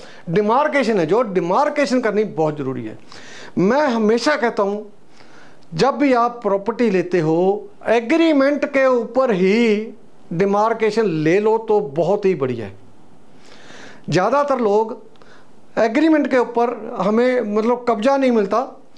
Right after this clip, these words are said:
मतलब उसका जो possession है नहीं मिलता, लेकिन जो मिल सकता तो ले लेना चाहिए, नहीं मिलता तो कम से कम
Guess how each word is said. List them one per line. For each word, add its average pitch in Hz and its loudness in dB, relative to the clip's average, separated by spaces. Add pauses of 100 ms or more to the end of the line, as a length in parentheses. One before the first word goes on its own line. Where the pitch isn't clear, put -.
(400)
मतलब 214 2
उसका 247 2
जो 226 2
possession 220 2
है 233 2
नहीं 233 4
मिलता, 247 0
लेकिन 277 2
जो 202 4
मिल 208 4
सकता 277 0
तो 294 2
ले 190 4
लेना 233 4
चाहिए, 226 2 (440)
नहीं 226 4
मिलता 233 2
तो 220 -4
कम 269 2
से 262 0
कम 226 0